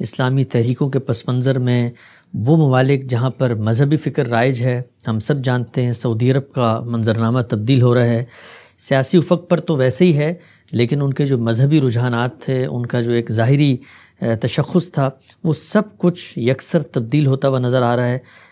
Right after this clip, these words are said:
वो मुल्क के जहाँ पर पहले मजहब एक शनाख्त था, एक, जिसको आप कहते हैं रिवायत पसंदी, मजहब की बुनियादी चीज़ों के ऊपर no compromise,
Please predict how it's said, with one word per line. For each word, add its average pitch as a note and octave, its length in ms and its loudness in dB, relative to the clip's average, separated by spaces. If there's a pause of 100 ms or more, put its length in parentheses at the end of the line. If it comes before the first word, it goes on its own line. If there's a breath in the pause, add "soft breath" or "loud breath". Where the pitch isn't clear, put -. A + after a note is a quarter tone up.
(180 soft breath)
वो C#3+ 400 2
मुल्क D#3 440 0
के C3+ 100 2
जहाँ B2 320 0
पर C#3+ 120 -2
पहले B2+ 340 0 (140)
मजहब C#3 360 2
एक C3+ 160 0
शनाख्त B2+ 460 -4
था, B2+ 200 -2 (220)
एक, B2+ 600 0 (440 loud breath)
जिसको C3 260 -2
आप A#2+ 100 -2
कहते B2+ 260 -2
हैं B2 80 0
रिवायत A#2+ 420 2
पसंदी, B2+ 520 -2
मजहब A#2 280 -2
की C3 180 -4
बुनियादी A#2+ 440 0
चीज़ों C#3 300 -2
के - 120 -4
ऊपर B2 340 -2
no B2+ 200 2
compromise, B2+ 600 0